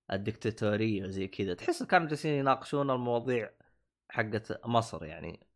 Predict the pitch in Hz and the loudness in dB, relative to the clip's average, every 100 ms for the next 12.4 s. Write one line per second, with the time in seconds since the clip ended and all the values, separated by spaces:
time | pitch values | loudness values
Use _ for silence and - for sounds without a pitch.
0 | _ 101 92 87 85 98 85 - - 98 | _ -6 -6 -8 -10 -8 -2 4 4 4
1 | 95 85 82 73 73 - 85 90 90 - | 0 -2 -6 -6 -8 -8 -4 -2 -2 -6
2 | _ - - - _ _ _ _ - 139 | _ 12 12 10 _ _ _ _ 2 6
3 | 180 226 233 226 220 202 147 127 104 165 | 10 10 10 4 4 0 0 0 6 8
4 | 214 233 - 113 92 104 117 123 143 135 | 10 6 4 0 2 2 2 2 2 2
5 | 120 120 117 131 110 117 113 113 107 117 | 0 2 2 2 0 0 -2 -4 -2 -2
6 | 92 113 101 - 104 95 107 127 _ - | -2 -4 -8 0 2 2 0 -6 _ -4
7 | 98 104 117 123 117 _ _ _ _ - | -2 0 0 -2 -8 _ _ _ _ 2
8 | 139 165 226 196 170 165 160 170 156 139 | 6 6 6 8 8 8 6 2 0 0
9 | 120 120 - 117 104 104 87 98 123 - | -2 -8 -2 0 0 -2 0 -2 -2 -12
10 | _ - 135 139 147 214 220 143 110 95 | _ -8 -6 -4 4 6 6 2 -2 0
11 | 104 110 113 117 110 104 104 110 123 113 | 0 2 2 2 2 2 2 0 2 0
12 | 98 139 165 - | 4 2 2 -6